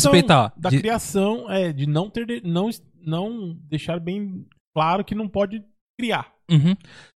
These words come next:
Speaker 1: Não, é assim, cara. É, o artista, ele tem o de, por exemplo, se, se eu falo pro Thiago, "Thiago, desenha uma árvore",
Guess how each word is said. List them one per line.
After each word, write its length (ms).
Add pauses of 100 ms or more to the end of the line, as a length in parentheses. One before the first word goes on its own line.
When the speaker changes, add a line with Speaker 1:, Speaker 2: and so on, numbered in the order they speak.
(160)
Speaker 1:
Não, 340
é 100
assim, 320
cara. 360 (480)
É, 460 (640)
o 120
artista, 640
ele 160
tem 240
o 100
de, 160 (240)
por 120
exemplo, 320
se, 260
se 140
eu 60
falo 300
pro 100
Thiago, 280
"Thiago, 260
desenha 400
uma 180
árvore", 520